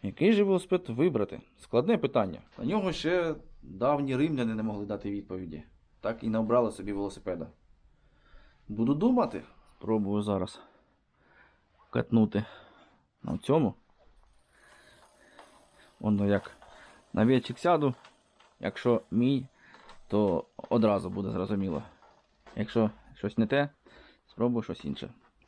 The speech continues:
До речі, хто не в курсі, педалі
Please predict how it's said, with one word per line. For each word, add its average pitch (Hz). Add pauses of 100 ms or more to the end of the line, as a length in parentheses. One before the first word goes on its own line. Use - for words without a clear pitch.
(580)
До -
речі, 104
хто -
не 110
в -
курсі, 143 (560)
педалі 110